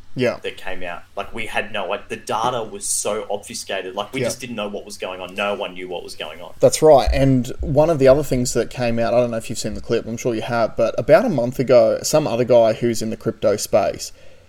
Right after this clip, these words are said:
Speaker 1: he sort of called this, and he, he said that he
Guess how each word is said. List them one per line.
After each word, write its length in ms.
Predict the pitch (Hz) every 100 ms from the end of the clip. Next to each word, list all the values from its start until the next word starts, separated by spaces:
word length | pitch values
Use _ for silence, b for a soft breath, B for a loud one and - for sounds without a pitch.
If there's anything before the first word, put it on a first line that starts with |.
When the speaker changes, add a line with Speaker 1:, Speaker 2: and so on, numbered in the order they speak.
| b
Speaker 1:
he 380 | - 151 170 -
sort 400 | - - 143 135
of 120 | 110
called 320 | - 117 123
this, 280 | 107 - -
and 160 | - 120
he, 220 | 120 117
he 180 | 113 123
said 380 | 123 - 135 135
that 440 | 120 113 110 107 - b b b b -
he 680 | - - 147 156 151 151